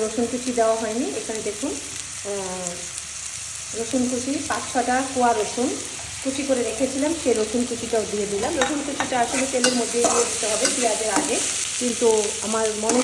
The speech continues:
ছিল না, তাই আমি, আহ, ভুলে গিয়েছি, পরে দিয়ে দিলাম। কোনো অসুবিধা নেই, পেঁয়াজের সাথে, আহ, রসুনটা, আহ,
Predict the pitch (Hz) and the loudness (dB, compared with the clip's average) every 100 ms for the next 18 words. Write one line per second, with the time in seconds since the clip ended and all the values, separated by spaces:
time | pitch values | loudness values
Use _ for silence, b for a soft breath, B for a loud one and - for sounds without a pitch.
0 | 254 247 247 247 254 233 196 196 196 196 | 2 2 2 2 0 -2 0 0 -2 -4
1 | 196 - - - - - - - 190 190 | -2 -2 -2 -4 -6 -4 -4 -4 -4 -2
2 | - 240 226 220 214 285 311 285 254 233 | 0 2 2 0 -4 -2 0 0 0 0
3 | 208 214 262 - 285 320 302 285 294 269 | 0 -2 0 0 2 2 2 0 -2 0
4 | 269 277 - 240 220 233 240 240 277 392 | 0 0 0 2 2 2 0 -2 -2 -4
5 | - - - - 208 202 214 247 226 226 | -6 -8 -8 -6 -2 -2 -2 -2 -2 0
6 | 294 370 - 202 | 0 -2 -4 -4